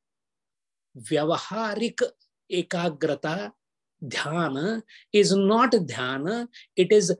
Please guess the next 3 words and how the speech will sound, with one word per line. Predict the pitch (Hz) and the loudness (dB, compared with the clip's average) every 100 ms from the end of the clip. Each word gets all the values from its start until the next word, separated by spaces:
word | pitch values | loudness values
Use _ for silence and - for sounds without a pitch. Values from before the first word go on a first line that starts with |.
| - | -2
a | 170 | 2
rajasic | 156 165 170 160 160 156 220 - 285 - 247 | 4 4 4 4 2 4 2 2 -2 0 0
meditation. | 180 143 135 135 117 - 147 104 | 0 -4 -6 -6 -6 -8 -10 -12